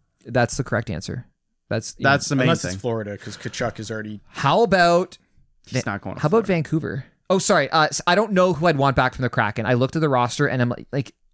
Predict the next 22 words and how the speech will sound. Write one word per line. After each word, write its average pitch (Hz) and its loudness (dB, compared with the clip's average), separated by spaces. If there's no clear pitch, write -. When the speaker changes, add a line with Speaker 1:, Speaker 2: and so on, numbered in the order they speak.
Speaker 1:
I, 165 2
I, 170 4
I'm 185 2
in 240 -4
the 254 -2
same 185 2
boat. 143 2
It's 196 4
Speaker 2:
They 240 6
Speaker 1:
like 254 6
Speaker 2:
have, 277 2
Speaker 1:
you 156 0
Speaker 2:
they, 220 4
Speaker 1:
need 185 -2
Speaker 2:
they 233 4
do 175 2
have 175 2
a 147 0
bunch 127 -2
of 113 -10
young 120 -2
players. 123 -2